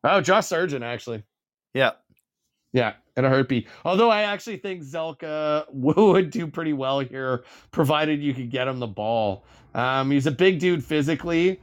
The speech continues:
Speaker 1: Um, I mean, he's just <laughs> not, he's just not a good player in the Bundesliga, right? Um,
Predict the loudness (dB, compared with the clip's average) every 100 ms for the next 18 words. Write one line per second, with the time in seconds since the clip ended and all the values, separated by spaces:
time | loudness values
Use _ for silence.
0 | -14 -20 -8 -2 0 0 0 -2 -6 -4
1 | 0 2 2 0 2 2 2 0 0 0
2 | 0 -6 -12 -6 -6 -4 -4 -4 -6 -10
3 | -6 -2 2 4 4 0 -2 -2 -4 -6
4 | -6 -4 -4 -2 -2 -4 -10 _ -20 -20
5 | -20 -20 -8 -2 0 2 0 0 -4